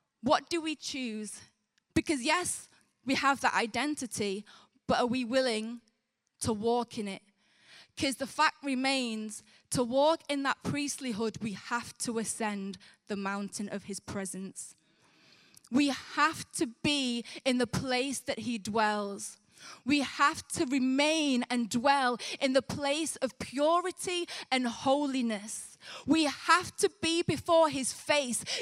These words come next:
day and night, that we would know his heart's cry and we would offer to him what is worthy and not what is of the flesh,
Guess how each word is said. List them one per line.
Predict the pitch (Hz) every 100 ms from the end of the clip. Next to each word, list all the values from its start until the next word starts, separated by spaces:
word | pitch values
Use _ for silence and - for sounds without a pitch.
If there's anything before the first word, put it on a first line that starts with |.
| -
day | - 320 370 370 -
and | 277 269 277
night, | 277 269 254 - 554 -
that | 311
we | 302 349 381
would | 330 247
know | 285 311 330 392 359
his | 330 330
heart's | - 311 294 233 -
cry | - 262 302 294 277 247 - -
and | 302 320
we | 370
would | 330 285 -
offer | 359 370 - 415 -
to | 330
him | 294 339 339
what | 320 294 -
is | 262 233
worthy | 277 339 349 349 254 247 - -
and | 269 262
not | 285 294 311
what | 302 277
is | 233
of | 254
the | - -
flesh, | - 269 277 254 233 -